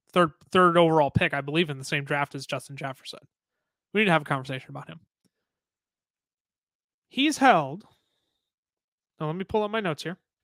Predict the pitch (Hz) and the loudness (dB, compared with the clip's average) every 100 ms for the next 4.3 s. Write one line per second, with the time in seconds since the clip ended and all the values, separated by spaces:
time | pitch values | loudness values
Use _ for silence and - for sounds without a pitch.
0 | _ - 156 156 185 180 190 165 147 - | _ -14 -12 -6 -6 -6 -8 -8 -10 -14
1 | - _ _ _ _ _ _ _ _ _ | -20 _ _ _ _ _ _ _ _ _
2 | _ _ _ _ _ _ _ 214 247 254 | _ _ _ _ _ _ _ 0 0 2
3 | 247 247 233 190 202 190 175 160 151 139 | 2 0 -2 2 2 2 -6 -6 -6 -6
4 | - - | -14 -20